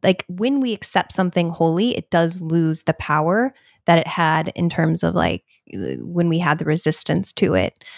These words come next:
So food, I think, exactly is just like emotions. It, they're the, exactly the same thing. One's just a, a physical thing and one's something within you.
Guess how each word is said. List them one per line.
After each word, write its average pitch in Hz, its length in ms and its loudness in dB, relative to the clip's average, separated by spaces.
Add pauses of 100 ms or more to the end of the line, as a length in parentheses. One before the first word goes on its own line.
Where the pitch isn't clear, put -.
(140)
So 180 240 2
food, 214 400 0
I 180 80 -2
think, 185 160 0
exactly 170 500 0
is 240 120 0
just 240 180 -4
like 269 100 -2
emotions. 214 680 -2
It, 165 160 -4
they're 170 180 2
the, 175 120 0
exactly 175 560 0
the 240 120 0
same 247 240 0
thing. 247 240 0
One's 208 320 2
just 220 300 -2
a, 196 300 2
a 185 40 2
physical 233 420 0
thing 240 280 0
and 180 80 0
one's 190 240 2
something 196 320 0
within 175 300 0
you. 151 200 0